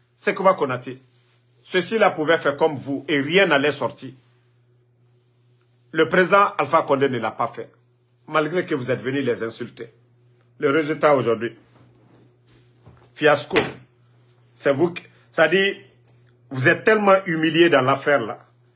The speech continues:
Vous signez des contrats, des milliards au nom du peuple de Guinée. Et aujourd'hui, regardez comment vous, vous êtes exposés, humiliés. Mais ça, c'est petit. Famille,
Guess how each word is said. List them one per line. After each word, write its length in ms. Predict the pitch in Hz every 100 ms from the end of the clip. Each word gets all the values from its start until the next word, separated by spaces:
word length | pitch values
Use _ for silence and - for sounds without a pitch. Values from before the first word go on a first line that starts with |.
| _ _
Vous 200 | 123 160
signez 360 | - 196 208 208
des 180 | 151
contrats, 380 | - 160 139 160
des 160 | 147 123
milliards 600 | 127 165 165 180 165 -
au 100 | 165
nom 220 | 139 175
du 160 | 190 139
peuple 200 | 156 139
de 80 | 117
Guinée. 360 | 110 123 127 _ _ _ _ _ _ _ _ _ _ _ _ _
Et 60 | 139
aujourd'hui, 640 | 151 135 139 135 151 143 -
regardez 400 | 147 147 151 156
comment 260 | 165 160 139
vous, 240 | 117 113 - -
vous 180 | 127
êtes 220 | 135 135 -
exposés, 640 | 160 - - 160 135 156 190
humiliés. 640 | 202 185 180 190 170 - - _ _ _ _ _ _ _ _ _ -
Mais 140 | 160
ça, 200 | 160 190
c'est 160 | 190 131
petit. 380 | 135 131 127 - _ _ _ _ _ _ _ _ _ _ _ _ _ _ _ _ _ _ _ _ _ _ _
Famille, 420 | - 226 254 87